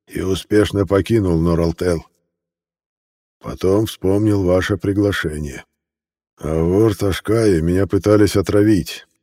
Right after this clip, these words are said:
похоже, барькором. Но я лишь слегка пригубил напиток, поэтому выжил». «Вас будут преследовать и здесь?» Зостро Рашас покачал головой,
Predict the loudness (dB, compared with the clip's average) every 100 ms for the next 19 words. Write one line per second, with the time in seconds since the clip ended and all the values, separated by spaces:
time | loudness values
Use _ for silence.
0 | _ -8 -4 0 2 2 4 2 2 0
1 | 0 -2 -8 _ _ _ _ _ _ _
2 | _ _ -10 -2 2 4 4 2 0 -2
3 | -2 0 -2 0 -2 2 2 2 2 0
4 | -2 -6 -6 -10 -2 -2 0 0 2 2
5 | 0 -6 _ _ _ _ _ _ _ _
6 | _ _ _ _ _ _ _ _ -6 -2
7 | -2 0 2 0 0 -4 0 2 4 2
8 | -2 0 2 0 -4 _ _ _ _ _
9 | _ _ _ _ _ _ _ _ _ -18
10 | -12 -6 -6 -6 -8 -6 -4 -4 -4 -6
11 | -8 -8 -6 -4 -2 0 0 0 0